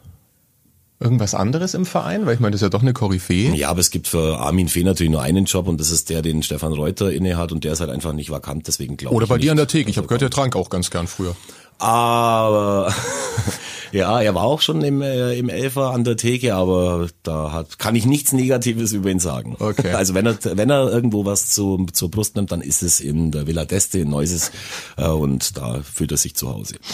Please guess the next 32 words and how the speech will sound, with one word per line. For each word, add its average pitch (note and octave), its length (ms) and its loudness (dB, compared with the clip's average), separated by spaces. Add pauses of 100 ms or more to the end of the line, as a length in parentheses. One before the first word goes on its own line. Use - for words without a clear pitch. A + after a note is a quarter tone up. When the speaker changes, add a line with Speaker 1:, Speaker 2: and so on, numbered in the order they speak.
(140)
Speaker 2:
Und G#2 140 2
da - 80 4
wird A2 80 4
er A#2 100 6
wieder G2+ 180 4
öfter F#2 280 2
anzutreffen G#2 500 0
sein, E2 220 -2
wenn D2+ 100 -2
er D#2 60 -2
dann D2 160 -4
eben C2+ 180 -8
seine C2+ 280 -4
Karriere D#2 640 -4
in D2+ 200 -4
Köln F2+ 280 -2
erstmal D#2+ 340 -6
beendet. A1+ 380 -12 (180)
Speaker 1:
Niko G3 300 4
Kovac E3+ 380 0
ist - 280 -2
bei B2+ 140 2
Bayern B2 400 2
raus, G#2+ 680 0 (220)
weil C3 720 0 (1040)
die C3 100 4
Ergebnisse A#2 560 2
am F#2+ 80 -2
Schluss G#2 300 -2
nicht G2+ 180 0
gestimmt A#2 560 -2
haben. F#3+ 460 0